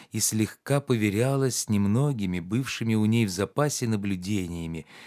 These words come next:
и шла осторожно, пытая ногой почву, на которую предстояло ступить.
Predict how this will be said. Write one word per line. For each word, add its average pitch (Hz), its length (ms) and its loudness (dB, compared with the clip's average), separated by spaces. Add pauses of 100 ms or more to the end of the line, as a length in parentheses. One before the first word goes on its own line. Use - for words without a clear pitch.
(100)
и 113 120 0
шла 165 320 -2
осторожно, 131 680 0 (440)
пытая 113 580 0
ногой 95 360 0
почву, 135 600 -2 (360)
на 98 180 -2
которую 98 600 0
предстояло 90 720 -4
ступить. - 720 -8